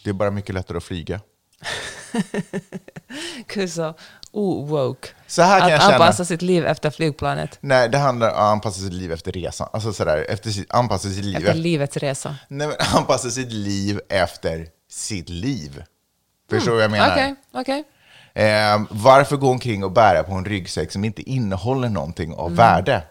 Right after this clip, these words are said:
Speaker 1: och som inte hjälper mig dit jag ska? Om jag dessutom är så, om det dessutom är på det sättet att om jag tar bort ryggsäcken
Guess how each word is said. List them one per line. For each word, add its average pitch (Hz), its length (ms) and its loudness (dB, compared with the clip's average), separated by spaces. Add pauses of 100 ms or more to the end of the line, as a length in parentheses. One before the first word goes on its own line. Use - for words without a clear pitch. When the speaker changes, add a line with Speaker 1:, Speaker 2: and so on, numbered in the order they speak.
Speaker 1:
och 104 120 0
som 113 160 -2
inte 110 200 -4
hjälper 117 520 2
mig 90 180 -4
dit 82 280 -10
jag 78 80 -6
ska? - 380 -2 (540)
Om 127 280 2
jag 120 160 0
dessutom 123 580 -2
är 92 180 -2
så, - 120 -8
om 110 120 -4
det 110 60 0
dessutom 110 460 -4
är 92 60 -4
på - 100 -6
det 90 100 -2
sättet 87 340 -6
att 92 120 -10
om 95 80 -6
jag 95 100 -6
tar 110 100 -6
bort 127 320 -4
ryggsäcken 82 680 -8